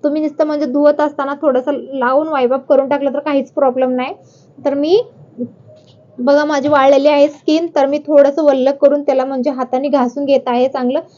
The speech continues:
घासून घेतल्याने जे आपलं ज-, म्हणजे डॅमेज झालेली आहे स्किन, म्हणजे टॅन झालेली आहे, ते रिमूव्ह होतं आणि जे आपले फेशियल हेअर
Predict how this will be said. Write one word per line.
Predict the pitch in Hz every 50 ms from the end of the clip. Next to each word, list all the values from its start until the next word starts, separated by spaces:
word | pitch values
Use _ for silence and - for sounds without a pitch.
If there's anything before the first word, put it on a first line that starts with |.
| _ _ 233
घासून | 269 277 285 285 330 330
घेतल्याने | 330 320 - 269 277 277 302 320
जे | 269 311
आपलं | 294 262 247 254 254 - 311 311
ज-, | 285 233 247 269 269 254 233 233 247
म्हणजे | 269 269 277 269 311 285 -
डॅमेज | 247 233 269 269 254 269 285 262
झालेली | 302 294 285 269 262 247 269
आहे | 277 269 269
स्किन, | 277 - - 294 285 294 302 302 254 240
म्हणजे | 247 262 254 285
टॅन | 285 - 277 262 269 294
झालेली | 285 311 277 233 240 247 262
आहे, | 262 269
ते | 269 302 311
रिमूव्ह | 294 277 262 285 311 311
होतं | 269 240 - 330 339 - - - - -
आणि | - - 311
जे | 302 320 359
आपले | 320 - - 339 359
फेशियल | 370 370 370 294 302 294 370 359 359
हेअर | 311 349 349 349